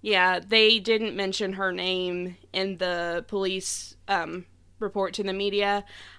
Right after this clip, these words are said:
I, out of respect for her and her family, who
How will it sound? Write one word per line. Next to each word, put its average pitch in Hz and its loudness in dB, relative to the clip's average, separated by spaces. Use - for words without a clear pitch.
I, 202 4
out 214 6
of 202 -2
respect 196 -2
for 185 -2
her 185 2
and 175 -2
her 170 -2
family, 175 -2
who 175 -2